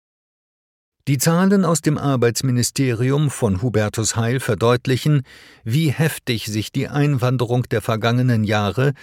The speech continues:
auf die Sozialsysteme in Deutschland auswirkte. Demnach hat sich die Zahl der ausländischen Grundsicherungsempfänger seit zweitausendfünfzehn fast verdoppelt.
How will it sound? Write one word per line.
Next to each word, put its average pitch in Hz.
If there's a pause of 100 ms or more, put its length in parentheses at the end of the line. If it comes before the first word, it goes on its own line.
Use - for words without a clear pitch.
(180)
auf -
die 131
Sozialsysteme 107
in 135
Deutschland 92
auswirkte. 87 (720)
Demnach 147 (320)
hat 135
sich 143
die 131
Zahl 147
der 143
ausländischen 135
Grundsicherungsempfänger 123 (100)
seit 110
zweitausendfünfzehn 127
fast -
verdoppelt. 104